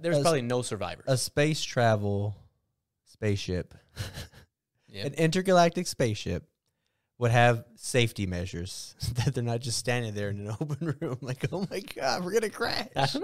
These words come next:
Speaker 1: know. Maybe this is, maybe this is the one incident where they had an open room standing there.
Speaker 2: Okay.
Speaker 1: Okay.
Speaker 2: Let's assume that.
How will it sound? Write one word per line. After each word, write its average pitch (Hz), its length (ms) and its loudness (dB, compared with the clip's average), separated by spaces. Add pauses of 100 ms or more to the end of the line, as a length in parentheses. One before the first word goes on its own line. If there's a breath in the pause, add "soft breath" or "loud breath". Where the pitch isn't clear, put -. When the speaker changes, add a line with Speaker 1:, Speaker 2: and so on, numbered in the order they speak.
(120)
Speaker 1:
know. 104 180 -6
Maybe 139 300 0
this 214 180 0
is, 208 220 -6 (240 loud breath)
maybe 185 240 2
this 196 140 -2
is 180 100 -6
the 160 100 0
one 156 200 -2
incident 151 360 -4
where 123 120 -2
they 117 100 0
had 127 160 -2
an 120 120 -4
open 143 300 -2
room 117 260 -6
standing 104 360 -8
there. - 320 -4
Speaker 2:
Okay. 98 340 -4
Speaker 1:
Okay. 131 300 -2
Speaker 2:
Let's 120 180 -2
assume 120 380 0
that. 87 240 -6